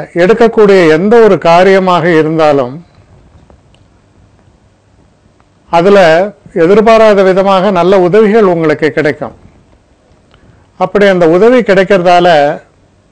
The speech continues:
நீங்க செய்யக்கூடிய காரியத்துல ரொம்ப வெற்றிகரமாக உங்களால் செயல்பட முடியும். நெடுநாட்களாக நீங்கள் எதிர்பார்த்து கொண்டிருந்த தன வரவு,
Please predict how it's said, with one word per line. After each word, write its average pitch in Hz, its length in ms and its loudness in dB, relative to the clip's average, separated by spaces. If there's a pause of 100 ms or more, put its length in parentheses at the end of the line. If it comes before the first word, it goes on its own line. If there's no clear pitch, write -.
(200)
நீங்க 185 220 -2
செய்யக்கூடிய 208 560 0 (140)
காரியத்துல 190 580 0
ரொம்ப 180 220 -2
வெற்றிகரமாக 185 760 -2
உங்களால் 170 400 -2
செயல்பட 165 360 -4
முடியும். 139 360 -6 (1500)
நெடுநாட்களாக 220 800 2
நீங்கள் 175 380 0
எதிர்பார்த்து 202 460 0
கொண்டிருந்த 170 480 -2
தன 165 300 -2
வரவு, 165 540 0